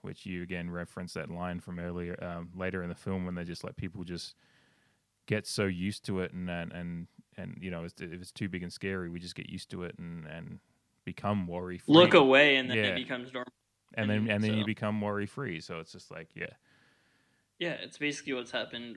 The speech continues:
Speaker 2: with, you know, the Trump presidency here is, like, all of the insane shit that he does daily. Like, now we're all just so numb to it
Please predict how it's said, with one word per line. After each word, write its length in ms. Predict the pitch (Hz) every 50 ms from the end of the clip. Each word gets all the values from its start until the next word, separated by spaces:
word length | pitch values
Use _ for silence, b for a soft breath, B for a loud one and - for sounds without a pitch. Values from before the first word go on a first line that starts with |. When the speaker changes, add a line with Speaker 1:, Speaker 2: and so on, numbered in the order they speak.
| - -
Speaker 2:
with, 220 | - 135 127 131 - _ _ _
you 140 | 156 143 131
know, 120 | 127 120
the 100 | 123 127
Trump 280 | 127 - 135 117 110 -
presidency 640 | - 131 127 131 127 127 127 120 - - 113 110
here 260 | - 160 160 151 135 123
is, 160 | 123 123 123 113 - -
like, 360 | - 135 123 120 113 - - -
all 260 | - 143 143 147 151 151
of 180 | 147 139 135
the 320 | 135 139 139 135 127 117 - -
insane 580 | 143 135 135 131 - - - - 127 127 127 127
shit 300 | - - 139 123 117 104
that 100 | 127 123
he 80 | 127
does 240 | 117 123 131 123 123
daily. 440 | 120 127 127 127 123 110 107 117 120
Like, 240 | 123 120 117 120 - -
now 220 | 131 123 123 127
we're 140 | 127 123 120
all 120 | 120 120
just 200 | 117 131 123 -
so 140 | - 135 123
numb 280 | 120 123 127 127 131 135
to 160 | - - 127 120
it 200 | 113 117 104